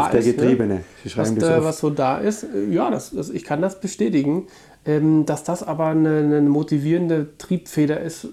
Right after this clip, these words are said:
Speaker 1: immer wieder dran zu bleiben, immer noch was
Speaker 2: Mhm.
Speaker 1: zu, zu optimieren, zu
Speaker 2: Mhm.
Speaker 1: verbessern. Ich glaube, wenn du so einen gewissen Trieb nicht hast, gerade im Leistungssport, bleibst du ja irgendwann stehen.
Speaker 2: Mhm.
Speaker 1: Weil,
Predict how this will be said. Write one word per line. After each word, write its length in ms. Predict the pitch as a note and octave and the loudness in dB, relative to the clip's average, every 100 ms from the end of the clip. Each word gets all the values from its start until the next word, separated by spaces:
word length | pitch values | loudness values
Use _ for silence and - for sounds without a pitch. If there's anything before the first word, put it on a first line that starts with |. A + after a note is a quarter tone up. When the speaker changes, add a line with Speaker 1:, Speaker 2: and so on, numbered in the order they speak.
| - - | -16 -10
Speaker 1:
immer 220 | E3 D#3+ | -4 -2
wieder 160 | D#3+ | -2
dran 240 | D3 C#3+ D#3 | -4 -8 -8
zu 100 | D3 | -4
bleiben, 200 | C#3 E3 | -2 0
immer 120 | E3+ | 0
noch 140 | E3 | 0
was 220 | D3 G#2 D3+ | -2 -6 -14
Speaker 2:
Mhm. 40 | |
Speaker 1:
zu, 120 | - - | -16 -8
zu 140 | - | -6
optimieren, 480 | D#3+ D#3 D#3 D#3 D3 | -2 0 2 2 0
zu 100 | D3+ | -2
Speaker 2:
Mhm. 40 | |
Speaker 1:
verbessern. 540 | D3 C#3+ D#3 C#3 C#3+ D#3 - - _ | -2 -2 -4 -2 -2 -4 -18 -20 _
Ich 60 | - | -6
glaube, 240 | D3+ E3 | -2 2
wenn 100 | D#3+ | 2
du 80 | D#3 | 2
so 60 | D#3 | 2
einen 100 | D#3 | 2
gewissen 340 | D3+ E3+ - | 2 0 -6
Trieb 380 | - - G3 - | -4 0 0 0
nicht 380 | D#3 D3 - - | -2 -2 -6 -8
hast, 360 | F3+ - - _ _ _ | -8 -8 -20 _ _ _
gerade 240 | - C3+ C3 | -4 -2 0
im 80 | |
Leistungssport, 840 | B2+ E3 F#3+ D3+ C3 - B2+ B2 - - _ _ _ _ - | 0 -2 -2 -6 -6 -4 -4 -4 -8 -20 _ _ _ _ -6
bleibst 280 | B2+ - D3 | -6 -2 0
du 60 | |
ja 80 | C#3 | 2
irgendwann 360 | D3 D3+ E3 E3 | 2 0 -2 -2
stehen. 420 | - G3+ A#2+ A#2+ | 0 0 0 -6
Speaker 2:
Mhm. 220 | A2+ B2+ - _ _ - F#3 D#3 | -8 -12 -18 _ _ -18 -16 -8
Speaker 1:
Weil, 380 | C3+ C#3 D3+ | -4 -2 -4